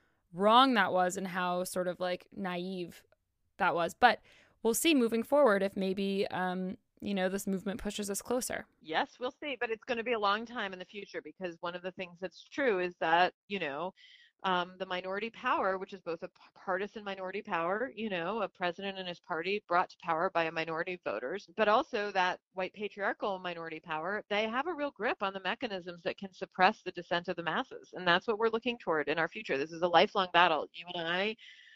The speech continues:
Speaker 2: are gonna live our entire lives fighting this battle. And, you know, we may not live to, to see major victories, or we may, I hope we will. I, I, you know, but it was an aberration, that period where we were taught, especially, you know, I'm a middle-class white woman who had access to certain kinds of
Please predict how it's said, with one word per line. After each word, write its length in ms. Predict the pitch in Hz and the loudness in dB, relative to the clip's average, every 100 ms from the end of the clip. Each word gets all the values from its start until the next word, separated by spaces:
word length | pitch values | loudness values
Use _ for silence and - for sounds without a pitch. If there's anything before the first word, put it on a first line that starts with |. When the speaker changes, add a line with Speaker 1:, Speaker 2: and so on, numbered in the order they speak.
| _ | _
Speaker 2:
are 100 | - | -8
gonna 380 | 175 170 175 175 185 _ _ _ _ 180 | -6 -4 -4 -6 -10 _ _ _ _ -4
live 120 | 170 | 0
our 140 | 170 | 0
entire 340 | 180 180 175 196 | 0 -4 0 2
lives 400 | 226 226 160 - | 4 4 0 -6
fighting 240 | 160 147 | -6 -6
this 140 | 143 - | -14 -12
battle. 320 | 120 135 151 | -6 -4 -4
And, 100 | 165 - | -6 -14
you 160 | 160 180 | -8 -4
know, 120 | 151 | -4
we 140 | 180 | -4
may 140 | 170 160 | -4 0
not 180 | 165 - | 0 0
live 220 | 160 - | -2 -4
to, 340 | - 165 151 - _ - - | -4 -2 -2 -4 _ -16 -6
to 120 | 170 | -6
see 320 | - - 190 165 | -6 -6 -6 2
major 240 | 185 185 | 2 4
victories, 340 | 196 - 247 185 | 4 6 8 8
or 140 | 277 | 8
we 100 | 403 415 466 | 6 2 4
may, 160 | 330 | 4
I 120 | 175 202 | 4 0
hope 200 | 247 254 | -2 -4
we 120 | 302 | -6
will. 260 | 180 165 | -2 0
I, 120 | 202 180 | 0 -4
I, 240 | 165 180 | -4 -6
you 100 | 214 | -4
know, 240 | 196 170 196 - - - - | -6 -6 -8 -16 -20 -20 4
but 240 | 202 196 - _ | 4 4 -2 _
it 140 | 226 | -2
was 160 | 220 240 | 0 -2
an 100 | 233 | 0
aberration, 680 | 202 233 240 247 269 208 175 | 0 0 0 -2 -2 -10 -4
that 160 | 160 | -6
period 420 | - 208 185 170 | -6 -6 -4 -4
where 220 | 160 175 170 | -2 -4 -2
we 160 | 190 | -6
were 120 | 185 | -8
taught, 380 | 185 - 190 170 | -8 0 2 4
especially, 840 | - - 190 190 202 190 180 175 156 | 0 -4 -2 -2 -4 -4 -2 -4 -8
you 100 | - | -6
know, 240 | 220 156 196 | -2 0 0
I'm 160 | 165 170 | -2 -2
a 40 | |
middle-class 480 | 175 185 185 180 180 | -2 -2 2 2 2
white 120 | 185 | -2
woman 220 | 175 180 | -2 -6
who 100 | 175 | -4
had 180 | 180 170 | -2 2
access 440 | 160 220 - - 185 | 4 2 -2 -10 -8
to 80 | 175 | -10
certain 280 | - 151 185 | -8 -8 -8
kinds 380 | 175 175 175 | -4 -2 0
of 180 | 143 175 | 0 0